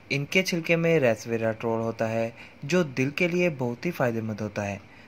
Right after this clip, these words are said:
तो दोस्तों, ये था हमारा आज का टॉपिक, जिसमें हमने आपको बताया उन चार फलों के बारे में जिनको हमेशा छिलके सहित ही खाने से हमें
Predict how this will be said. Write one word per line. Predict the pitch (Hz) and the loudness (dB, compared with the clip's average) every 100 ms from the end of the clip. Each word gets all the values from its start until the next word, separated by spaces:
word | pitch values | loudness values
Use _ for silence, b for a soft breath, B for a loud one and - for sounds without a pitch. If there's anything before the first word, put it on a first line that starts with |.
| - | -4
तो | 214 | -2
दोस्तों, | 185 190 185 196 | 2 0 2 2
ये | 165 151 | 4 2
था | 151 | 2
हमारा | 151 147 143 | 4 6 4
आज | 139 | 4
का | 139 | -2
टॉपिक, | 139 139 135 | -2 -2 -4
जिसमें | 123 113 - 113 | -4 -6 -4 -6
हमने | 113 113 | -4 -4
आपको | 107 104 - 113 | -4 -6 -4 -2
बताया | 113 113 110 110 B B B - - | 0 0 0 -2 B B B -20 -4
उन | 151 170 | -2 0
चार | 170 165 156 | 4 4 4
फलों | 156 147 131 127 | -2 -2 0 0
के | 131 | 0
बारे | 123 113 | 0 -2
में | 113 117 113 117 | -2 -4 -4 -6
जिनको | 117 123 160 | -8 -2 -2
हमेशा | 160 151 143 151 | 0 -2 -2 -2
छिलके | 147 127 110 113 | -2 -6 -6 -6
सहित | - 110 110 | -4 -6 -2
ही | 117 | -4
खाने | 110 110 113 | -4 -4 -6
से | 117 139 | -2 -2
हमें | 139 143 | 0 -4